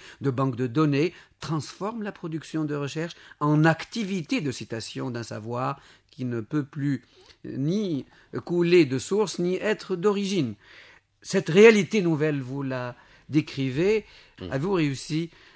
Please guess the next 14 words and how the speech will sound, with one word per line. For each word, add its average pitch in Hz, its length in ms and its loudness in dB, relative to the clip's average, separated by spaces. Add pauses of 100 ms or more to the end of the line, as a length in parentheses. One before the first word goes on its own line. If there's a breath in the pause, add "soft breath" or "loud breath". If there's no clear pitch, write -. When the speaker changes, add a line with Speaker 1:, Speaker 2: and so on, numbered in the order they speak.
Speaker 1:
en 127 100 -6
tant 131 140 -4
que - 80 -12
professeur 147 360 -6
émérite, 127 460 -4
Nasser 120 160 -8
Benchir, 123 340 -8 (380 soft breath)
à, 135 420 -4
euh, 123 100 -12 (120)
transmettre 147 880 -4 (640 soft breath)
ce - 160 -6
flambeau ? 123 560 -4 (480)
Speaker 2:
Nous, 156 300 -2
nous, 160 260 -2